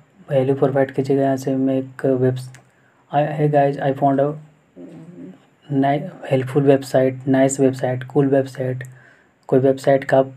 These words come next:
ढूंढ के बढ़िया सा weight loss से related उसको आप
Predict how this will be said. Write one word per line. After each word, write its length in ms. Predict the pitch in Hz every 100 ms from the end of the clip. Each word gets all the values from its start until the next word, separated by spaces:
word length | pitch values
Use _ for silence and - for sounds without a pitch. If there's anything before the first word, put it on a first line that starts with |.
| 196
ढूंढ 460 | 165 127 135 131
के 160 | 135 180 - -
बढ़िया 260 | 131 127 135
सा 160 | 131 160
weight 340 | 156 131 127
loss 260 | 131 131 -
से 100 | 131
related 420 | 127 131 143 156 - - _ _ _
उसको 300 | 185 - -
आप 160 | 135 143